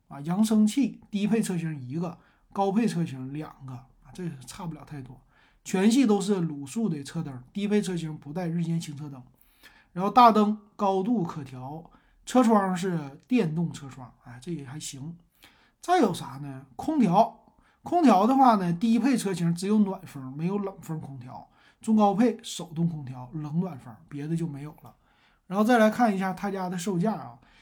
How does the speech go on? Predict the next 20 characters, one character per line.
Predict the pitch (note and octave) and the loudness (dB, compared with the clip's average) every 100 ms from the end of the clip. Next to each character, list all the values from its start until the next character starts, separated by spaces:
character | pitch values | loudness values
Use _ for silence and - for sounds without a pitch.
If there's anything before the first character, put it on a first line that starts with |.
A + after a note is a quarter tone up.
| _ | _
现 | - D4 C#4+ | -4 2 6
在 | D#4+ C#4 | 6 6
呢， | F#3+ | 4
预 | G#3 D4+ C4 | 4 4 4
售 | G3 E3+ | 2 2
价 | F3+ E3 - _ - | 0 -2 -8 _ -6
他 | G#3 | 0
家 | G#3+ F#3+ F#3 | 4 4 2
是 | G3+ F3 | 0 0
最 | C4 | 2
低 | A3 A3+ | 4 4
配 | A3+ A3 | 2 0
两 | D#3+ D3 | -2 -6
万 | F#3+ | -4
九 | F3 | -4
千 | C#3 F3 F3 | -4 -2 -2
九， | E3+ | -4
叫 | - D#3 | -8 -10
布 | F3 | -4
丁， | G3 F#3+ F#3+ | -2 -2 -4